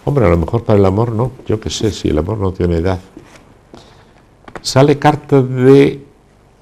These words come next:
sale carta de, pues sale carta de convivencia y de juntanza, ¿eh?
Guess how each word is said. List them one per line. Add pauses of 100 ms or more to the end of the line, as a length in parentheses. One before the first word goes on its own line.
sale
carta
de, (140)
pues
sale
carta
de
convivencia
y
de
juntanza,
¿eh?